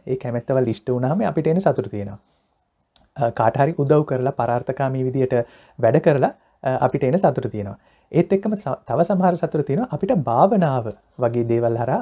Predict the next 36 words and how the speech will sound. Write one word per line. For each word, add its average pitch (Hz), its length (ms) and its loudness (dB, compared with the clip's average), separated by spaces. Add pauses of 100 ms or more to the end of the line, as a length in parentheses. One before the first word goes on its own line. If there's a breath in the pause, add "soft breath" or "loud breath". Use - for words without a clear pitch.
(120)
ළඟා 127 320 2
කරගන්න 117 340 -2
පුළුවන් 180 200 2
සතුට. - 280 -4
ඉතින්, 135 260 -6
අ, 110 120 -4 (320)
ඒක 123 240 0 (160)
හරියටම 113 400 -4
සමහර 117 260 -4
වෙලාවට 120 160 -2
ඔයාලා 127 220 0
දන්නේ 113 160 -2
නැතුව 120 200 0
ඇති 131 180 0
මොකද්ද 147 300 -2
භාවනාව 156 480 0
කරලා 185 260 -2
ගන්න 160 240 2
පුළුවන් 156 260 -2
සතුට 127 300 -2
කියලා. 143 240 -2 (240 loud breath)
නමුත් 185 260 0
ඒකත් 170 240 0
අපි 170 100 -8
පස්සේ 135 260 -2
දවසක 131 300 0
හොයාගමු. 117 480 -2
ඒක 196 100 -2
ටිකක් 139 440 0
වෙලාව 127 340 0
ගත 127 160 -2
කරන්න 117 260 -4
ඕන 104 140 -6
එකක්. 139 120 -4 (920 soft breath)
කෙසේ 240 240 4
වෙතත් 202 160 2